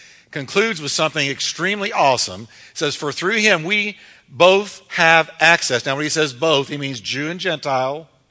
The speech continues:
"We both have access to the Father by one Spirit." Both Jew and Gentile have equal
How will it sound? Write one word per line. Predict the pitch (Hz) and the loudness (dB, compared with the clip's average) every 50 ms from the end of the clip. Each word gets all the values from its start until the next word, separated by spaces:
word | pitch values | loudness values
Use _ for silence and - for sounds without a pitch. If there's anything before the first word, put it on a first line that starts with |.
| _ _ _ _ - - - _ _ - | _ _ _ _ -20 -20 -20 _ _ -8
"We | 131 151 160 | -4 -4 -4
both | 143 123 110 160 180 196 175 151 151 156 - - - _ _ _ - | -4 0 4 6 6 6 6 4 2 0 -6 -12 -20 _ _ _ -2
have | - 147 147 147 147 - - | 4 4 6 6 4 2 4
access | 151 165 190 202 - - - 139 127 139 151 - | 4 6 6 4 2 -2 -4 -2 0 -2 -2 -2
to | - 156 139 | -6 -6 -4
the | 139 135 | -4 -6
Father | - - 165 180 196 196 151 131 123 139 151 160 156 _ _ _ _ _ _ _ _ _ | -4 0 2 2 2 2 0 -2 -4 -6 -6 -10 -14 _ _ _ _ _ _ _ _ _
by | - 104 107 104 | -2 0 0 0
one | 101 95 104 127 147 175 208 220 | 0 0 2 4 4 4 2 0
Spirit." | 214 - - - 175 170 156 131 87 - - - - - - | -6 -8 -8 -6 -4 -2 -2 -2 -4 -6 -10 -16 -20 -12 -4
Both | - 135 139 120 | -2 -2 -2 -2
Jew | 104 - 123 135 180 220 247 | -4 -6 -6 -4 -4 -4 -4
and | 254 254 247 214 | -6 -6 -6 -6
Gentile | 165 196 196 180 143 - 139 131 135 131 | -4 -2 -2 -2 0 2 4 4 4 4
have | 135 127 113 107 - _ _ _ | 4 2 0 -2 -8 _ _ _
equal | - 180 240 233 - - 240 240 233 240 | -6 -6 -6 -6 -6 -8 -6 -6 -6 -6